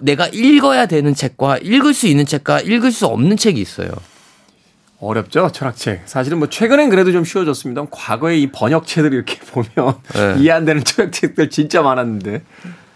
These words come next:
Speaker 1: 예, 그래서 제가 요즘에 제일 열광하고 있는 철학자 장폴 샤르트르가 쓴, 제가 구토나 이런 것들은 읽었었거든요.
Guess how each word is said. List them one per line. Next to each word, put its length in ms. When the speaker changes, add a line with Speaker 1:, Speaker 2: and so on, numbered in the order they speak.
Speaker 1:
예, 260
그래서 180
제가 500
요즘에 460
제일 400
열광하고 560
있는 320
철학자 640
장폴 480
샤르트르가 600
쓴, 320
제가 220
구토나 480
이런 220
것들은 300
읽었었거든요. 840